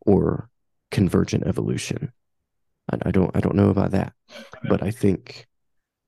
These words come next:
all of those topics that we've discussed in, in this session so far have been harking back to the same point in evolutionary psychology.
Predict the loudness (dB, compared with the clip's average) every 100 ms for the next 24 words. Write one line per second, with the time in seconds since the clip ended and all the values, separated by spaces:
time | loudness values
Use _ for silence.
0 | _ 0 4 4 4 4 0 0 -2 -2
1 | -2 -4 -4 -2 -2 -2 -4 -2 -2 -4
2 | -4 -4 -2 -2 -2 0 -2 -2 -4 -4
3 | -4 -6 -4 -2 -4 -4 -4 -4 -6 -12
4 | _ _ -20 -20 _ _ _ _ _ _
5 | -12 -2 0 0 -4 2 4 4 0 0
6 | -2 -2 -4 -2 -2 -2 -6 -10 -4 -4
7 | -4 0 0 2 0 -4 _ _ -6 0
8 | 2 0 -4 -14 -20 _ 0 0 -2 -4
9 | -10 _ _ _ _ _ _ _ _ _
10 | _ _ 0 4 4 2 0 -4 -4 -4
11 | -4 -6 -8 -12 -16